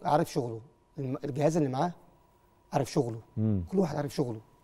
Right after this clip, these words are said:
Speaker 1: عشان كده أدى النجاح إن هو ياخد دوري وياخد كاس.
Speaker 2: بس أنت قلت لي جملة مشهورة قوي، إن جوزوالدو فيريرا هو اللي فرق مع طارق حامد في
Speaker 1: طبعا.
Speaker 2: مشواره كله.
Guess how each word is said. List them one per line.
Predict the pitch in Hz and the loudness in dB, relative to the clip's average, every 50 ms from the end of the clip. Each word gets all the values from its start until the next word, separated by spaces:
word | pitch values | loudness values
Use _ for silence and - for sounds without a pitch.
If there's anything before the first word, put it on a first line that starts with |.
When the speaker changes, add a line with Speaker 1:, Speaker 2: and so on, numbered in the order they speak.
| _ _ _ _ _ _ - - | _ _ _ _ _ _ -10 -2
Speaker 1:
عشان | - 160 | 0 0
كده | - - 170 190 - | 2 4 4 4 4
أدى | 185 165 151 | 4 4 4
النجاح | 151 131 131 131 127 170 - 131 | 2 2 0 2 2 2 2 2
إن | 131 | 0
هو | 139 143 147 | 2 4 4
ياخد | 151 147 - 135 127 117 | 4 4 0 -8 -4 0
دوري | 151 160 170 160 | 2 2 4 2
وياخد | 156 143 170 - - - - | 2 0 -2 -6 -8 -14 -12
كاس. | - - - - - - - | -12 -12 -12 -14 -18 -16 -8
Speaker 2:
بس | - 165 | -2 4
أنت | 170 220 | 6 6
قلت | 196 - | 6 6
لي | 202 208 | 4 4
جملة | 170 151 175 180 170 170 165 - - - - - _ _ _ _ - - _ - | 4 4 4 4 4 2 2 0 -6 -18 -20 -20 _ _ _ _ -20 -18 _ -2
مشهورة | 113 117 - - 120 135 151 151 139 | 0 0 0 4 6 6 8 8 8
قوي، | 120 113 101 87 80 - - - _ _ _ _ _ _ - - | 6 4 2 0 -4 -8 -12 -20 _ _ _ _ _ _ -6 -2
إن | 98 107 | 0 0
جوزوالدو | 98 98 110 135 151 160 156 | 0 4 4 4 6 4 4
فيريرا | 127 127 156 160 165 160 - - | 2 2 2 4 4 2 2 0
هو | 107 117 147 151 | 2 4 4 4
اللي | 143 120 | 4 4
فرق | - 143 147 139 | 2 4 4 4
مع | 127 117 95 | 2 0 -2
طارق | 92 - 127 131 - - | 0 0 0 0 0 -4
حامد | - - - 131 143 131 | -6 -4 -2 -2 -2 2
في | - 151 | 2 2
Speaker 1:
طبعا. | 110 127 | 2 2
Speaker 2:
مشواره | 117 113 113 120 123 | 0 2 2 2 2
كله. | 113 - 113 98 82 71 | 2 0 0 -2 -2 -2